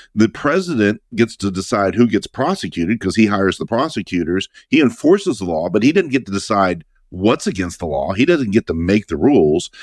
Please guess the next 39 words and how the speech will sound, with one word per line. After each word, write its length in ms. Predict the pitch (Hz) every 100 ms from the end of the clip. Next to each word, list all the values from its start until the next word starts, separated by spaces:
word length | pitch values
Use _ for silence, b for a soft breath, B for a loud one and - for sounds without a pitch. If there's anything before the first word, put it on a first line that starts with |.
| B B B -
And 160 | 131
the 80 | 123
courts 420 | - 165 220 -
are 60 | 156
not 160 | 120
supposed 280 | - 113 107
to 60 | 95
either 220 | 107 98
make 320 | 90 104 156
the 100 | 143
rules 400 | 127 113 101 95 -
or 180 | 147 175
decide 420 | 156 117 92 90
who's 160 | 95
supposed 320 | - - 95 -
to 60 |
get 140 | 90 85
prosecuted. 720 | 95 85 - 80 80 80 107 B B -
They're 200 | 104 170
supposed 420 | - 123 113 -
to 80 | 101
decide, 680 | 98 - 98 92 92 92 - B -
is 240 | 147 156
this 180 | 135 120
person 420 | - 110 - 92
guilty 340 | 80 113 131 98
or 60 |
not? 280 | 87 78 80 -
Is 240 | 143 160 147
this 160 | 131
a 60 | 113
violation 560 | 104 101 95 90 -
of 100 | 92
the 80 | 82
law? 440 | 82 135 95 80 82 b b -
And 140 | 131
in 100 | 147
some 200 | 120 208
cases, 500 | 214 117 98 101 95